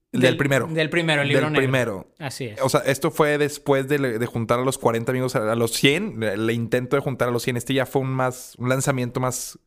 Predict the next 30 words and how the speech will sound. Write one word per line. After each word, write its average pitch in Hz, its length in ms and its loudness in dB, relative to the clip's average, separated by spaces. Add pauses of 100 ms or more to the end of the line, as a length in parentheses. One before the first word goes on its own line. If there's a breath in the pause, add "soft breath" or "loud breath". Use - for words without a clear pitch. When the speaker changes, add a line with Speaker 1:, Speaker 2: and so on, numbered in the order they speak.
(140)
Speaker 1:
formal 127 460 2
del 151 80 2
Speaker 2:
Sí, 208 80 2
Speaker 1:
libro. 269 160 0
Speaker 2:
fue, 254 240 -2
fue 226 160 -2
más 240 160 -2
formal. 269 340 -2
Yo, 220 640 -2 (180)
dos 208 240 2
mil 247 160 0
dieciséis, 247 540 0
hago 247 180 0
lo 247 100 0
de 220 80 0
los 196 160 -2
cien. 269 460 0 (340)
Pasa 214 280 -4
un 247 160 0
año 294 380 -2 (680)
en 185 240 -2
que 175 420 0
era 214 160 -2
un 220 140 -2
libro 220 480 -4 (260)
secreto 220 1160 -2 (240)
que 185 140 -2
tenían 180 380 0
cien 196 220 -2
personas. 233 600 -2